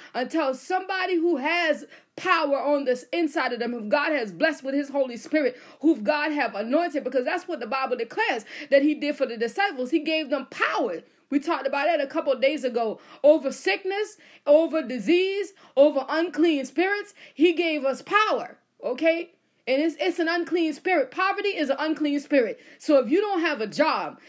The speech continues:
and you, you're living from one situation to the next situation, that is an unclean spirit. And until somebody,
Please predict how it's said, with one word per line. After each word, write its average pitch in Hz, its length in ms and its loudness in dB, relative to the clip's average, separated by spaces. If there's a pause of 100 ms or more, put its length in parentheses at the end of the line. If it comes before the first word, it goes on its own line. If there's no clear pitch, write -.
(140)
and 254 240 0
you, 311 120 6
you're 302 200 0
living 285 440 -2
from 247 260 -4
one 311 240 0
situation 285 640 -4
to 262 100 -4
the 214 80 -4
next 285 240 2
situation, 262 680 -2 (220)
that 359 220 4
is 349 120 -2
an 294 120 -2
unclean 294 420 0
spirit. 233 420 0 (240)
And 262 140 2
until 330 340 2
somebody, 302 720 -2